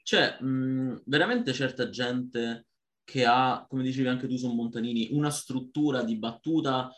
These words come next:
o comunque a seconda, che ne so, che uno faccia un podcast, che uno faccia il comico, che uno faccia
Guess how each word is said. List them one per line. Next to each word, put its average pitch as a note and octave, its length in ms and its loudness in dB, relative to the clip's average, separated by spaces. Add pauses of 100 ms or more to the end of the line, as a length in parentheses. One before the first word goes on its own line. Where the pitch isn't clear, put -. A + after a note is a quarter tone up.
(160)
o - 140 -6
comunque C3+ 520 0
a - 80 -6
seconda, B2 480 -2
che A2 80 -2
ne A#2+ 80 -2
so, A2+ 100 -8
che G2+ 80 -4
uno A2+ 160 -2
faccia A#2 240 -8
un A2 100 -4
podcast, C3 680 0
che G#2+ 120 -6
uno A#2 200 -4
faccia A2+ 300 -4
il G#2 100 -10
comico, A#2 400 -2
che G#2+ 80 -6
uno A2 220 -2
faccia G#2 560 0